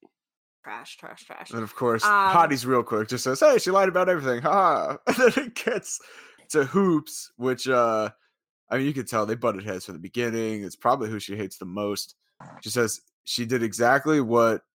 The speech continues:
Speaker 2: he, as in Flav, told them not to do or to be.
Speaker 1: But Flav basically says, like, "As much as I appreciate what she has to say, like, I don't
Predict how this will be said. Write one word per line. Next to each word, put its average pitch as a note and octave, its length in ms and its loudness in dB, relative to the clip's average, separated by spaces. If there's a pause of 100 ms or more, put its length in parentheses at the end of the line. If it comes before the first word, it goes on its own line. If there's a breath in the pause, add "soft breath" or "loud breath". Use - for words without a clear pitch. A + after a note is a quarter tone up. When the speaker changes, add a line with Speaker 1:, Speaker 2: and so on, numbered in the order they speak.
(120)
Speaker 2:
he, B2+ 380 2
as G2+ 100 -4
in G2 100 -14
Flav, G#2+ 440 -2
told G#2+ 220 -2
them G#2+ 200 -4
not B2 280 2
to F2 100 -16
do F#2 320 -6
or G2+ 60 -12
to - 140 -16 (140)
be. A#2 460 0 (420)
Speaker 1:
But C4+ 320 0 (560)
Flav B3 420 -4
basically A#3+ 540 -6
says, G3 640 -4
like, F3 340 -8 (1800)
"As A#3+ 160 -2
much C4+ 220 0
as C#4+ 100 -4
I A3 600 4
appreciate G#3 800 -6
what F#3+ 180 -8
she G#3+ 100 -10
has F#3+ 240 -6
to E3+ 100 -12
say, G3+ 340 -4
like, F3 180 -8
I F3+ 60 -4
don't G3+ 200 -6